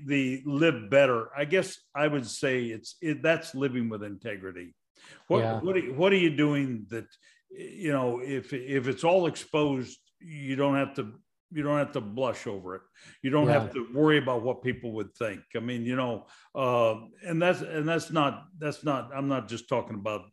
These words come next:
Speaker 1: you know, the, the, the sins listed in the Bible. I'm talking about how we interact with each other, how we
Speaker 2: Yeah.
Speaker 1: treat people, how we, how we respect who they are,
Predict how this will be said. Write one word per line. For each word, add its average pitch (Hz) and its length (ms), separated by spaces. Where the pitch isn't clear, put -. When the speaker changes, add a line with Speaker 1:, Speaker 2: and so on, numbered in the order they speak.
Speaker 1:
you 120 120
know, 98 200
the, 92 200
the, 117 340
the 117 80
sins 123 420
listed 123 320
in 107 60
the 98 60
Bible. 101 380
I'm 120 100
talking 165 200
about 113 140
how 117 120
we 110 180
interact 107 440
with 101 120
each 98 220
other, 90 200
how 156 100
we 147 160
Speaker 2:
Yeah. 113 140
Speaker 1:
treat 120 240
people, 107 400
how 151 160
we, 123 420
how 135 120
we 135 160
respect 123 600
who 127 120
they 107 220
are, 101 320